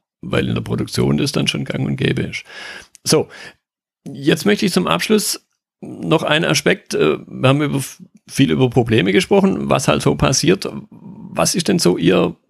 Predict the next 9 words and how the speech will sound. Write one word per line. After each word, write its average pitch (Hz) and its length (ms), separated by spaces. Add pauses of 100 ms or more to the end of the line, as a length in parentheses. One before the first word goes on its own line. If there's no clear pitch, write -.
(280)
ein, 165 160
zwei 165 220
Tipps - 280
von 185 180
Ihnen, 170 460 (540)
womit 82 260
soll - 340
ein 117 160
Betroffener, 139 600